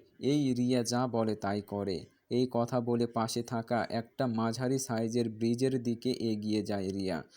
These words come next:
যা দেখে রাজ রিয়ার পিছু নেয়। রিয়া ব্রিজের কাছে গিয়ে ব্রিজের রেলিংয়ের উপর উঠে দাঁড়ায়।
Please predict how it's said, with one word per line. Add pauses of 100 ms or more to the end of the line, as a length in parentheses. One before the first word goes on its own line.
(240)
যা
দেখে
রাজ (280)
রিয়ার
পিছু
নেয়। (460)
রিয়া
ব্রিজের
কাছে
গিয়ে
ব্রিজের
রেলিংয়ের
উপর
উঠে
দাঁড়ায়।